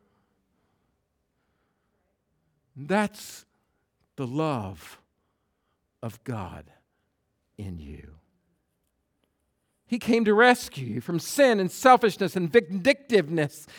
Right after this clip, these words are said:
and judgmentalism and peevishness. And he came to set you free from your insecurities and your hatefulness. And he wants to transform you to look like his son.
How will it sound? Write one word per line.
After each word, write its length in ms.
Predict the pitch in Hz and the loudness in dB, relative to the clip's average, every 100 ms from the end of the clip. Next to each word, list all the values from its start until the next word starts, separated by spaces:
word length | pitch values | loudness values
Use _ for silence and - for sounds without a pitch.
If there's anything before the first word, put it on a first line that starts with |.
| - | 2
and 160 | 226 214 | 4 6
judgmentalism 1200 | 254 233 233 262 285 269 226 180 170 135 156 143 - - | 6 6 8 10 8 6 4 4 2 2 0 -2 -8 -2
and 240 | 247 220 | 0 2
peevishness. 960 | - - 349 311 233 - - 165 170 - - - 214 | 6 10 10 10 6 4 0 0 0 -4 -18 -10 2
And 120 | 262 | 6
he 100 | 262 | 6
came 400 | - 262 359 330 | 4 2 4 6
to 160 | 285 240 | 6 6
set 420 | - 359 349 339 | 6 6 6 6
you 160 | 311 | 2
free 380 | 254 - 381 370 | 2 6 8 10
from 220 | 311 262 | 8 4
your 160 | 247 247 | 4 6
insecurities 920 | 240 233 247 214 294 311 277 254 240 | 6 4 -2 0 6 10 10 8 4
and 160 | 214 196 | 2 2
your 200 | 214 190 | 2 2
hatefulness. 800 | 190 339 339 - 262 220 214 - - 285 | 4 4 4 0 0 2 0 -4 -16 -6
And 140 | 294 294 | 2 4
he 80 | 311 | 8
wants 240 | 311 220 | 6 6
to 120 | 311 220 | 2 2
transform 1040 | - 349 415 440 - - - 440 440 453 427 | 4 8 8 6 2 -2 8 10 10 8 8
you 240 | 370 277 - 339 - | 6 6 2 -6 -8
to 100 | - | 2
look 500 | 240 240 330 339 - - - - | 2 8 8 8 6 -18 -12 0
like 420 | 233 262 220 - - | 6 6 4 -6 -20
his 500 | - 202 196 185 - - _ | -2 2 2 0 -6 -20 _
son. 960 | - - - 98 101 78 - 90 85 | -20 -18 -16 -12 -12 -14 -16 -20 -20